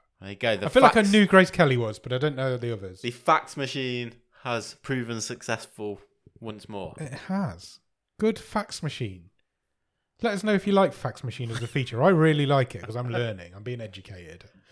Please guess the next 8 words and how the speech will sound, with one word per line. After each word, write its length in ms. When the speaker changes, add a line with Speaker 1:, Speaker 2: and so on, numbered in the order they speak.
Speaker 2:
It's 80
great. 260
Speaker 1:
So 160
yeah, 240
uh, 240
more 240
German 400
people 580